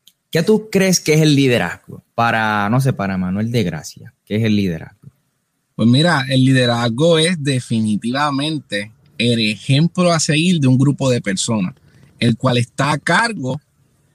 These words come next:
Speaker 2: de, dicho sea de paso, de un grupo de personas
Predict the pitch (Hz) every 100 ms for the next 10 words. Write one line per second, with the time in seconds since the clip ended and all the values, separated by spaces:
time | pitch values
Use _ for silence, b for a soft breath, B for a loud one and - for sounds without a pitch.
0 | - 95 117 113 _ _ _ _ _ -
1 | 107 - 127 143 151 160 202 156 127 120
2 | 127 147 160 156 165 170 151 120 120